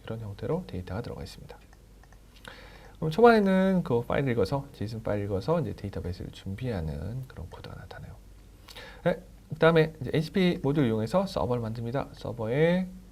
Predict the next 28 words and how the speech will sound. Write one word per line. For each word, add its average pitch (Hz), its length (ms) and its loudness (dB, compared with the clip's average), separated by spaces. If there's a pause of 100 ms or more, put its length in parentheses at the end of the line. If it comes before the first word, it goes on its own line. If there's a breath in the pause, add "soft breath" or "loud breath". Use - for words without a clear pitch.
(140)
메소드를 113 500 -2
이용해서 165 560 0 (200)
이제 85 120 -8
라우팅합니다. 127 680 -4 (300)
get에 151 240 0
대한 170 220 0
요청이라면 147 720 0 (640 loud breath)
어떤 156 220 -4
게 170 60 2
있었냐? 170 420 0
영화 120 180 -6
목록 131 360 -4
보기가 156 220 0
있습니다. 151 420 0 (200)
목록 160 240 -2
보기에 170 200 0
대한 160 180 6
유알은, 147 480 2 (320)
요청 123 260 -4
유알은 123 560 0
무비스로 135 520 -4
오게 - 180 -16
돼요. - 160 -20 (1080 loud breath)
영화에 180 120 6
대한 190 160 6
상세 190 280 4
정보는 165 560 8
무비스의 151 600 2